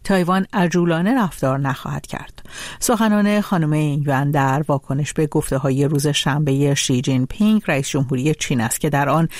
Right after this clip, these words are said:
بدون ذکر مستقیم استفاده از نیروی نظامی وعده تحقق اتحاد مجدد مسالمت‌آمیز با تایوان را داده بود.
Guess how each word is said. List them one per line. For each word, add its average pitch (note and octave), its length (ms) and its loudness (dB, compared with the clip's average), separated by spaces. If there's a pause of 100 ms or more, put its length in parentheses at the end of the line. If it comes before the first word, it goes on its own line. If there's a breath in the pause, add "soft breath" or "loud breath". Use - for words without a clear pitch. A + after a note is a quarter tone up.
(240 loud breath)
بدون B3+ 320 2
ذکر G3 280 0
مستقیم F3+ 640 2
استفاده C#3 500 0
از C3+ 220 0
نیروی D3+ 320 2
نظامی F#3 580 2 (340 loud breath)
وعده D#3+ 480 0
تحقق D3+ 720 0
اتحاد D3 520 0
مجدد D3 680 0
مسالمت‌آمیز D3 1080 2
با G#3 100 0
تایوان G3 520 2
را C#3 140 -4
داده C#3+ 280 -6
بود. F3 240 -14